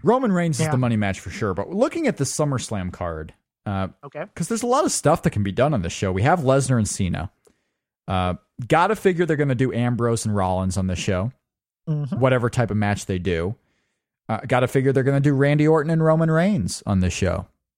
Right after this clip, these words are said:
Speaker 1: Uh, wonder what they're
Speaker 2: Mm-hmm.
Speaker 1: gonna do. Something with Bray and Jericho. And the reason why I thought they might do a six-man at SummerSlam is because if you don't do a six-man, you're not gonna be able to fit the Usos on this pay-per-view.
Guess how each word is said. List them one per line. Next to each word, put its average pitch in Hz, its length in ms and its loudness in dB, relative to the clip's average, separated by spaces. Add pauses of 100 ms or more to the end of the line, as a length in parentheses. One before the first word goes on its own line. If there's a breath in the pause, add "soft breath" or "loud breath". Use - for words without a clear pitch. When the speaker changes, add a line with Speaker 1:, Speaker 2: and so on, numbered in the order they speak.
(1040)
Speaker 1:
Uh, - 80 -12 (140)
wonder 165 340 4
what 175 160 2
they're 180 100 2
Speaker 2:
Mm-hmm. 151 60 -4
Speaker 1:
gonna 170 140 2
do. 160 440 0 (320)
Something 247 440 -2
with 151 180 -2
Bray 151 300 0
and 139 120 0
Jericho. 117 760 0 (180 loud breath)
And 151 140 0
the 170 60 2
reason 262 320 0
why 165 280 2
I 143 120 2
thought 127 440 0
they 143 100 2
might 127 220 2
do 123 120 2
a 113 40 2
six-man 135 800 0 (160)
at 120 100 -4
SummerSlam 147 680 0 (640 soft breath)
is 143 160 4
because 135 360 2
if 135 140 -2
you 135 100 4
don't 131 340 0
do 160 140 2
a 160 40 2
six-man, 175 640 -2 (460)
you're 143 200 2
not 165 280 2
gonna 160 160 4
be 147 140 4
able 139 120 2
to 123 80 2
fit - 260 0
the 123 80 -2
Usos 113 460 0
on 101 120 2
this 95 120 -2
pay-per-view. 92 520 -6